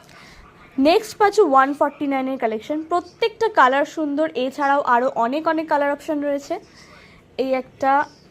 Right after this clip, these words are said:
এই একটা, এই একটা, মানে এগুলো পরপর just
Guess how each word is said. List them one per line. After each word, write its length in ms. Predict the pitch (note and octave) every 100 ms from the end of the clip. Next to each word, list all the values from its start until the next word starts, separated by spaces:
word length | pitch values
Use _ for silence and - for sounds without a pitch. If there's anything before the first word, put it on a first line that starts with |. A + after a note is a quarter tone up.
| _ _ -
এই 220 | B3+ B3+
একটা, 540 | B3+ - - C4 C#4 D#4+ - - - - - -
এই 180 | B3+ A#3+
একটা, 400 | A3 - - B3+ D4 - - - - - -
মানে 120 | C#4+ D4
এগুলো 180 | D#4+
পরপর 460 | D#4+ D4 C4 C4+ D4
just 280 | A#3+ D#4